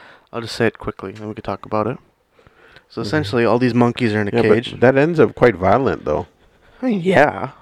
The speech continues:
Speaker 2: Okay, go
Speaker 1: But it
Speaker 2: ahead.
Speaker 1: says a lot about the, the political state of the world. <laughs> So,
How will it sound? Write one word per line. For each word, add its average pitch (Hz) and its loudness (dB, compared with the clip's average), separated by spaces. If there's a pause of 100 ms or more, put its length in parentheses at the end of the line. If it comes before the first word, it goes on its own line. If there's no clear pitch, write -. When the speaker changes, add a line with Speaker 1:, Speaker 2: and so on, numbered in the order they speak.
(300)
Speaker 2:
Okay, 95 -6
go 92 -8
Speaker 1:
But 113 0
it - -2
Speaker 2:
ahead. 92 -2
Speaker 1:
says 156 2
a 151 0
lot 139 2
about 127 0
the, 113 -2
the - -10
political 127 -6
state - -10
of 120 -12
the 110 -12
world. 156 -8 (420)
<laughs> - -16 (200)
So, 139 0